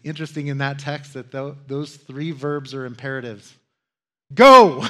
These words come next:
<laughs> right? Sell it. Give it. They're not options. They're not present tense. They are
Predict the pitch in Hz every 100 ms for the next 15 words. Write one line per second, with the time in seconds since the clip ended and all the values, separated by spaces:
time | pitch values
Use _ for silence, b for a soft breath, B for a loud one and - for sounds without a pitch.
0 | - - - - 285 _ 262 _ _ 160
1 | 190 - - _ _ B B B B _
2 | _ _ - 277 285 269 170 - - -
3 | _ _ _ _ _ _ _ _ 120 190
4 | 294 277 196 - - - _ _ _ _
5 | _ _ _ _ _ _ _ _ _ _
6 | _ _ 123 127 151 175 196 - 202 196
7 | 190 - _ _ _ _ _ _ _ _
8 | 139 143 147 147 _ - 180 180 196 185
9 | 185 190 190 - - _ 143 147 131